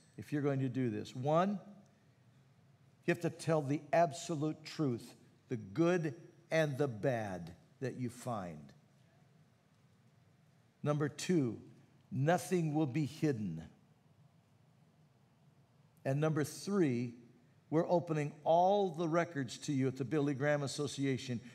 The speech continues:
You can search it all out, the finances, all the records, you can search it all out.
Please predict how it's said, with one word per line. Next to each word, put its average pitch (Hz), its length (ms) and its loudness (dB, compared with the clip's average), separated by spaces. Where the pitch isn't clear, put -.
You 151 140 4
can 147 200 -2
search - 380 -4
it 139 60 -2
all 165 360 4
out, 131 300 2
the 117 80 -4
finances, 151 840 0
all 151 220 2
the 143 140 0
records, 135 480 0
you 135 80 -2
can 131 180 -6
search 139 360 -6
it 127 80 -4
all 147 320 2
out. 120 280 0